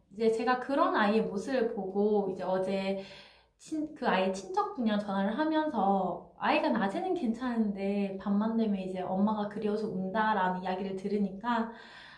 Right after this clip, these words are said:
"그래, 엄마와 스킨십이 많았던 아이이기 때문에 그리고 다른 사람이 관심을 받는 것을 좋아하는 아이이기 때문에 누군가 한 번도 안아줬으면 좋겠다"라는 생각이 들어서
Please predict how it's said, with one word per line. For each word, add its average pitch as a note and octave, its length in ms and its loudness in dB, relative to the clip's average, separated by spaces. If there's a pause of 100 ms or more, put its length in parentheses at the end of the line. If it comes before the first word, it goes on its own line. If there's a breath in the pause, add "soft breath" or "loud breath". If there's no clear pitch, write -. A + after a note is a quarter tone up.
(160 loud breath)
"그래, G#3 600 0 (180 loud breath)
엄마와 D#4 720 2
스킨십이 D#4+ 540 2
많았던 A3 460 2
아이이기 G3 380 -2
때문에 G#3+ 800 0 (280 loud breath)
그리고 A3+ 680 4
다른 B3 340 0
사람이 F#4+ 280 0
관심을 G#3+ 500 0
받는 A3 460 0
것을 A3 680 6
좋아하는 C4+ 420 2
아이이기 G#3 380 -2
때문에 A3 800 0 (1200 loud breath)
누군가 F4 380 0
한 G4+ 200 2
번도 A4+ 220 2
안아줬으면 B3+ 640 2
좋겠다"라는 G#3+ 880 2
생각이 D4+ 400 2
들어서 F#3 760 2